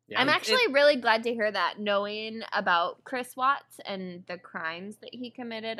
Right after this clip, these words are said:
Speaker 2: I'm glad that it wasn't fluffy in any way.
Speaker 3: Not
Speaker 2: <laughs> I
Speaker 3: at
Speaker 2: don't
Speaker 3: all.
Speaker 2: know. Like,
Speaker 3: No.
Speaker 2: I'm really glad that they painted him in the,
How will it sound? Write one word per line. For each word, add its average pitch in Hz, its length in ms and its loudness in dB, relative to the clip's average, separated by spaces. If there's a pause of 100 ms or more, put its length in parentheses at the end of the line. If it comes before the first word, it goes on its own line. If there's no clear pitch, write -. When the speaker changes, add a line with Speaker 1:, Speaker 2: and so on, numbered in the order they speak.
Speaker 2:
I'm 185 180 -8
glad 180 420 0
that 170 160 -4
it 139 160 -8 (240)
wasn't 180 680 -6 (360)
fluffy 165 580 0 (120)
in 185 160 -6
any 156 280 -4
way. 165 180 -6
Speaker 3:
Not 185 220 4
Speaker 2:
<laughs> - 0 -
I 320 40 6
Speaker 3:
at - 80 4
Speaker 2:
don't 285 180 6
Speaker 3:
all. 262 120 2
Speaker 2:
know. 240 180 -4 (340)
Like, 208 120 -4
Speaker 3:
No. 226 180 6
Speaker 2:
I'm 233 60 4
really 214 260 2
glad 185 360 2
that 190 120 -4
they 190 120 -2
painted 185 440 -10
him 170 220 -12
in 170 160 -10
the, 165 180 -12